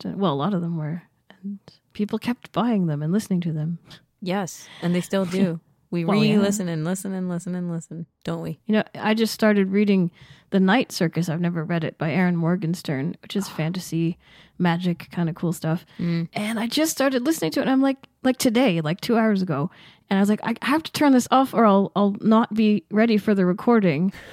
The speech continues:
Speaker 1: because it's so compelling. He ju-, he has this musicality almost in his
Speaker 2: Mm.
Speaker 1: narration. It's
Speaker 2: Yes.
Speaker 1: really, really neat.
Speaker 2: He narrates it. Jim Dale narrates this as well?
Speaker 1: Y-, yeah, yeah.
Speaker 2: Oh, fascinating.
Speaker 1: The Night Circus. It's great.
Speaker 2: I'm sorry, but I, I,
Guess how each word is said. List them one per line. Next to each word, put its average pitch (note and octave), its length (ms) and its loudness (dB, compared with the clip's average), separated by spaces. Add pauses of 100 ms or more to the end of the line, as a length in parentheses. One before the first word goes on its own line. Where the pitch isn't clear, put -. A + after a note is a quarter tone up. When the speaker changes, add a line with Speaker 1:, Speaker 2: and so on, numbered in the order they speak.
(120)
Speaker 1:
because A3+ 260 4
it's - 240 2
so A#3 160 4
compelling. B3 640 2
He C4 100 4
ju-, B3+ 220 -6
he D4 140 -2
has F4+ 120 2
this G#4+ 200 0
musicality B3+ 1000 2
almost D#3+ 440 -2
in F3 100 2
his F3+ 180 4
Speaker 2:
Mm. E3 60 0
Speaker 1:
narration. D3 580 0
It's F3+ 160 -2
Speaker 2:
Yes. - 80 -4
Speaker 1:
really, A#3 480 2 (300)
really F#3 240 -2
neat. F3 400 -2
Speaker 2:
He A3+ 260 -2
narrates B3 320 2
it. E3+ 140 -4
Jim F#3+ 180 2
Dale G3+ 160 2
narrates G#3+ 280 -2
this G#3 180 -6
as F3 100 -4
well? A3 240 0
Speaker 1:
Y-, - 380 -14
yeah, B3+ 420 2
yeah. F#3 300 2
Speaker 2:
Oh, - 40 -8
fascinating. F#3+ 420 2
Speaker 1:
The D3+ 60 -2 (140)
Night D3+ 100 -4
Circus. - 320 -6
It's G#3 160 -10
great. G3 360 -6 (200)
Speaker 2:
I'm F#3+ 200 4
sorry, F3+ 280 2
but F3 180 -2
I, F#3 140 0
I, F#3 160 2